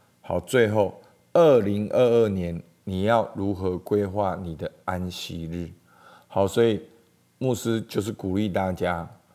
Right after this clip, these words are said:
好，最好就是二十四小时，你可以完全放下工作的二十四小时，去经历里面这个整个安息日的意义。好，我们一起来祷告。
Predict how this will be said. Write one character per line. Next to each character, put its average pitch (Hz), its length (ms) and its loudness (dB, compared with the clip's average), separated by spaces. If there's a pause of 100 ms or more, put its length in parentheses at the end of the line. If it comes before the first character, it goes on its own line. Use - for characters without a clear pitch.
(180)
好， 85 260 -6 (100)
最 123 240 2
好 87 240 -10
就 - 140 -8
是 101 160 -4 (120)
二 135 240 8
十 95 120 -4
四 110 320 -4
小 85 300 -8
时， 82 420 -14 (500)
你 95 160 -4
可 123 140 2
以 117 120 4 (140)
完 104 340 -2
全 92 360 -4 (120)
放 95 340 -2
下 92 280 -2
工 98 360 -6
作 95 220 -2
的 80 120 -10 (100)
二 98 160 -4
十 87 40 -4
四 87 240 -8
小 82 240 -12
时， - 220 -18 (640)
去 113 380 -4
经 120 300 -4
历 117 160 0
里 95 220 -6
面 104 300 -2
这 110 160 -4
个 101 120 -2
整 82 240 -8
个 82 120 -8
安 101 200 -6
息 92 200 -6
日 92 160 -2
的 87 120 -2
意 95 100 -8
义。 87 360 -8 (380)
好， 92 180 -2
我 95 60 0
们 101 180 -2
一 120 60 -2
起 113 160 -4
来 90 200 -4
祷 82 200 -10
告。 87 240 -8